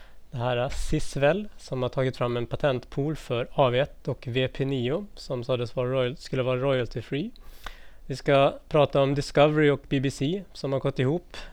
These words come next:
i en intressant, eh, ett samarbete. Vi ska också behandla, eh, det faktum att företaget Viz R T köper Newtech och vad kan det innebära. Eh, och sen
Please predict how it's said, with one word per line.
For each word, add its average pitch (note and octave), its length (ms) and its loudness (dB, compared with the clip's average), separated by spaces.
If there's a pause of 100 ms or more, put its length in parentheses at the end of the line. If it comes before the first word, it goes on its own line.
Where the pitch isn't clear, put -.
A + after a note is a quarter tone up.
(100)
i C3+ 80 -4
en C3 100 -2
intressant, C3 680 -2
eh, D#3+ 500 -4
ett F#3+ 100 -12
samarbete. D3 600 4 (840)
Vi C#3+ 140 2
ska - 140 6
också D3+ 520 6
behandla, C3+ 880 6 (360)
eh, B2+ 300 2
det B2+ 140 -2
faktum C3+ 340 0
att C3 180 -2 (200)
företaget C3+ 640 4
Viz C3+ 420 0
R C3+ 220 6
T E3+ 300 0
köper C3 600 2 (160)
Newtech C3+ 800 0
och C#3 100 -4
vad A#2+ 100 -2
kan B2 140 -2
det B2 60 2
innebära. C3+ 440 2 (760)
Eh, C3+ 340 6
och F3+ 200 4
sen D#3 320 8